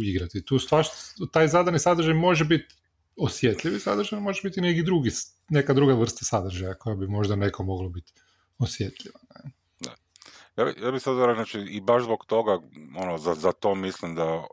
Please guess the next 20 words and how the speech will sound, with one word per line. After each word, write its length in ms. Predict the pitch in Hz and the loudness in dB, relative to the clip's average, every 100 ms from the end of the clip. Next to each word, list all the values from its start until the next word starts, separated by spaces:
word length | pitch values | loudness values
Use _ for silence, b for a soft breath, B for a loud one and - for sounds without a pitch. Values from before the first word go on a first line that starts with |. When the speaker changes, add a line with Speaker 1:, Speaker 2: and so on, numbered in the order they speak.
| - | -16
Speaker 2:
je 220 | 80 80 | -12 -12
osoba 540 | 80 87 - 80 76 | -10 -10 -8 -8 -8
koja 200 | - 80 | -8 -8
je 60 | 76 | -8
voditelj 480 | 80 80 - - 143 | -8 -10 -10 -12 -14
zapravo 580 | 147 143 147 139 135 127 B B B B 82 | -14 -10 -12 -10 -14 -16 B B B B -4
najviše 680 | 87 87 85 87 - 76 69 | 0 0 -2 -6 -6 -8 -10
u 100 | - - | -16 -12
tom 240 | 82 71 | -10 -10
content 380 | - 73 76 - | -12 -14 -14 -18
warningu, 420 | - 78 85 78 | -10 -8 -8 -8
zadanom 280 | 73 73 71 | -10 -12 -14
sadržaju, 500 | 80 78 78 76 151 | -12 -12 -10 -8 -10
utječe 440 | 151 151 139 - 139 | -12 -14 -16 -14 -16
na 140 | 131 | -18
to, 280 | - 156 170 B B B B B | -18 -14 -14 B B B B B
jer, 340 | - 82 82 80 | -2 0 2 0
e, 60 | - B B B _ | -8 B B B _
e, 60 | 78 | -8
e, 60 | 78 | -6